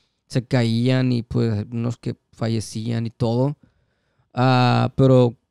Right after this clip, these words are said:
va a lo mismo, o sea, de cómo, mm, mucha gente que no tiene esa educación, o en este caso, como tú dices, que por necesidad, quizás también por unos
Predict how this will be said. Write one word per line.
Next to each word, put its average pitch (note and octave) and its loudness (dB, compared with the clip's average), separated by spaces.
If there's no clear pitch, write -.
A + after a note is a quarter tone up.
va C3+ 0
a C#3+ 6
lo D3+ 6
mismo, C#3+ 2
o A#2 -2
sea, B2 -4
de A#2+ 0
cómo, C3+ 0
mm, B2+ 0
mucha C3+ 0
gente C#3 -2
que C3+ -2
no C3 2
tiene C3 0
esa B2 -2
educación, C3+ -2
o D3 4
en C#3+ 2
este C#3+ -4
caso, D3 -2
como C#3 -2
tú C#3+ -4
dices, C#3+ -4
que B2+ -4
por B2+ -4
necesidad, B2 -2
quizás B2+ -2
también B2+ 0
por B2+ 0
unos C3 0